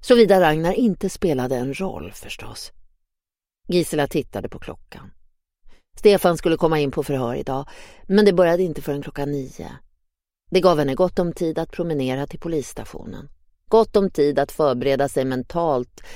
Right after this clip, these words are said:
inför att sitta med som åskådare när hennes älskare blev förhörd av en kollega.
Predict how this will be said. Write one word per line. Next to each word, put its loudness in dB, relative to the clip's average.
inför 4
att 2
sitta 0
med -2
som -6
åskådare -4
när -2
hennes 2
älskare 2
blev 2
förhörd 4
av -2
en -4
kollega. -12